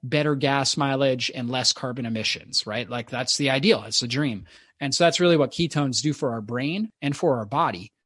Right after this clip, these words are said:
And so that's the benefit there. So providing some exogenous ketones, which are basically synthetically created ketones that mimic the ketones that our body naturally creates, can really help in that adaptation stage. 'Cause as our body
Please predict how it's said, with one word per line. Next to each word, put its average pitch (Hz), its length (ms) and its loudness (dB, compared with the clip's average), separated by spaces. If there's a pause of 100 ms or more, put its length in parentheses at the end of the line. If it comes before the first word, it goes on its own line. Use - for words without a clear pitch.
(160)
And 127 120 -4
so - 100 0
that's 151 300 0
the 139 80 0
benefit 143 480 0
there. 92 180 -4
So 147 300 2
providing 196 480 2
some 180 160 2
exogenous 143 720 2
ketones, 151 500 -2
which 127 160 -8
are 135 60 -6
basically 139 480 2
synthetically 139 580 -2
created 139 420 -2
ketones 185 500 -2
that 92 120 -4
mimic 147 440 -2 (320)
the 143 60 -8
ketones 143 460 -2
that 135 80 0
our 107 80 -4
body 131 500 -6 (300)
naturally 131 500 -2
creates, 190 640 0 (240)
can 135 260 -2
really 190 280 6
help 143 320 2
in 131 60 0
that 131 260 -4
adaptation 135 680 -2
stage. - 560 -4 (300)
'Cause 147 140 2
as 147 100 4
our 147 100 4
body 196 800 2